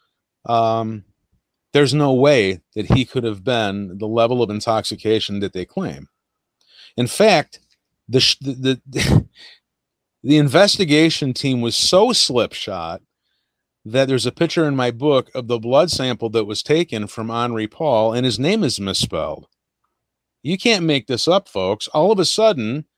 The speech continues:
people who were highly trained to do this job every day suddenly forgot what they were doing.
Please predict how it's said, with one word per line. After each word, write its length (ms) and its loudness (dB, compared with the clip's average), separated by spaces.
people 360 2
who 120 0
were 200 2
highly 400 2
trained 380 0
to 100 -6
do 160 4
this 160 0
job 380 0
every 260 0
day 280 0
suddenly 400 0
forgot 340 -4
what 120 -10
they 100 -4
were 140 -2
doing. 400 -6